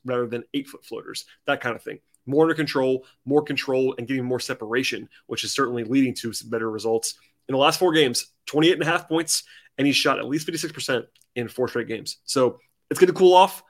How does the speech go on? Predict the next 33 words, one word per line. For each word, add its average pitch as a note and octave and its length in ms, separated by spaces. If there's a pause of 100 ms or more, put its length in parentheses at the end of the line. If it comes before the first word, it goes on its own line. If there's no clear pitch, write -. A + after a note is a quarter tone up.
(240)
like, C#3+ 240
like C#3 180
it C3+ 100
has C#3 200
been C#3+ 140
in C3+ 80
the B2+ 60
past, C#3 380
but B2+ 200 (200)
I A#2+ 60
think C3+ 200
Murray's, C3 600 (120)
uh, B2 200
ascent C3+ 380
has B2 180
been A#2 260
very, C#3+ 300
very C3 200
important B2 380
in A2+ 80
the A2+ 60
Hawks A2+ 260
winning A#2 240
these A2 160
games A2+ 360 (340)
in A#2+ 100
the A2+ 60
last A2 360
week A2 180
or - 180
so. - 260 (380)
Um, C#3 320 (760)
so F#3 360